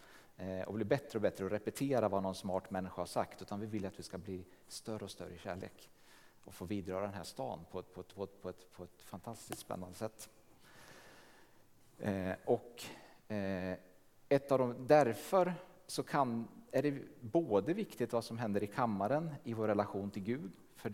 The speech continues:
och att det får vara i, i en relation till Gud på något sätt och inte bara i en teoretisk modell på något sätt. Eh, för det är också relation, men det är också viktigt att vi växer i tro tillsammans med andra. Det är viktigt att gå på gudstjänst,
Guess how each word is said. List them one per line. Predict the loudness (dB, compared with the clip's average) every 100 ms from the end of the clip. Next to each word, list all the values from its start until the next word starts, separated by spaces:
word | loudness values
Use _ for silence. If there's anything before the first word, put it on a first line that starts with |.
| -2
och | 2
att | 2 2
det |
får | -4 -2
vara | -2 0
i, | 0
i | 0 -2
en | -2
relation | 0 0 0 -2 -4
till | -4
Gud | -4 -4 -4
på | -8
något | -8
sätt | -6 -8 -6
och | -8
inte | -8
bara | -4 -2 -2
i | -4
en | -6
teoretisk | -4 -2 0 -2 -6 -12 -8
modell | -6 -2 -2
på | -2 -8
något | -10
sätt. | -12 -12 -18 -18 -20 -20 -20 -20 -10
Eh, | -6 -4 -6 -6
för | 2
det |
är | 2
också | 2 -4
relation, | -2 -2 -2 -2 -4 -8 -18 -16
men | -4 0
det |
är | 2
också | 2 -2 -4 -2
viktigt | 0 -2 -4 -4
att | -2
vi | -2
växer | -2 -4 -8 -6
i |
tro | -4 -6 -6
tillsammans | -8 -6 -6 -6 -8
med | -6
andra. | -6 -6 -6 -8 -18 -20 -20 -20 -20 -20 -20
Det | -14
är |
viktigt | -8 -8 -10 -12 -6
att | -4
gå |
på | -4 -4
gudstjänst, | -6 -8 -8 -8 -8 -12 -16